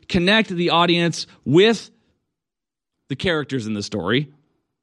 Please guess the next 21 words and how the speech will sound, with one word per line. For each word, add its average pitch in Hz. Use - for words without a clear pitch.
I 151
would 190
have 175
a -
hard 185
time 185
relating 175
to 170
any 185
of 190
those 131
characters, 120
and 214
it 196
just 233
goes 202
to 180
show 131
that 107
th-, 127
these, 151